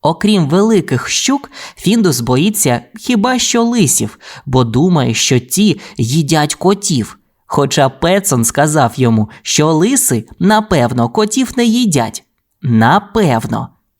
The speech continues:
Та ну, краще триматися від них осторонь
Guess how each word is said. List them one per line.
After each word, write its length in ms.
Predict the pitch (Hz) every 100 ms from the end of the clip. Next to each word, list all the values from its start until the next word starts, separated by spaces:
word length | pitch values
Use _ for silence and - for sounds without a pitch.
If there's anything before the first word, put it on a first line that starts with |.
| _
Та 220 | - 170
ну, 500 | 240 233 214 175 120 113 - -
краще 520 | - 147 170 220 - 127
триматися 720 | 139 131 147 196 139 - 120
від 220 | 120 117
них 240 | 131 185 185 - _
осторонь 640 | 247 185 123 - 113 110